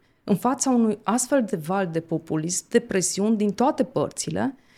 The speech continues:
și a-ți face mai departe datoria ca judecător. Și astfel de modele ne lipsesc.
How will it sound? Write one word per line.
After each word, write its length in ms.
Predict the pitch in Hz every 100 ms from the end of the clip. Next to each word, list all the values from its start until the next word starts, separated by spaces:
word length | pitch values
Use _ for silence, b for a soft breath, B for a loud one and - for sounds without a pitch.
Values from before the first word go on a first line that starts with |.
| b b
și 320 | - - 262
a-ți 280 | 226 233 -
face 320 | 247 254 226
mai 160 | 208 185
departe 640 | 180 - 208 - 185 180 B B B
datoria 480 | - 175 202 180 170
ca 140 | 170
judecător. 640 | - - - - - - - _ _ _ _ _ _ _ _ _
Și 200 | - -
astfel 300 | 247 - 269
de 100 | 226
modele 440 | 214 202 190 220
ne 160 | 170 -
lipsesc. 580 | - - - - -